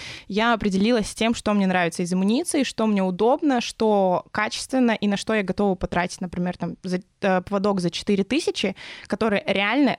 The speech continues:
я буду им пользоваться. Всё остальное у меня было там пять поводок, п-, пять поводков, десять шлеек, э, там четыре ошейника, и сейчас у меня два поводка, два <laughs> ошейника,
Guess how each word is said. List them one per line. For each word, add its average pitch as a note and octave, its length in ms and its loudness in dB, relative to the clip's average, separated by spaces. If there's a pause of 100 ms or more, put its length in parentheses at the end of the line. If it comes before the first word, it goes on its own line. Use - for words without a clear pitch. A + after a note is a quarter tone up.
(100)
я F#3+ 100 2
буду G3 220 0
им F#3+ 120 2
пользоваться. D#3 580 -4 (280)
Всё - 160 0
остальное A#3+ 480 2
у - 20 4
меня A#3+ 120 4
было G3+ 200 2
там E3+ 160 -4
пять G#3 220 -4
поводок, G3+ 480 2 (100)
п-, G#3 100 -6
пять A3+ 280 -2
поводков, C#4 520 0
десять G#3 380 -2
шлеек, C4+ 500 0
э, G#3 160 -4
там F3+ 320 -2 (160)
четыре A#3 360 0
ошейника, C4+ 720 0
и G#3+ 180 0
сейчас - 380 -2
у B3 40 2
меня G3 240 4
два F#3+ 220 2
поводка, G#3 500 0 (360)
два G3+ 240 2
<laughs> G#3+ 100 2
ошейника, C4 640 2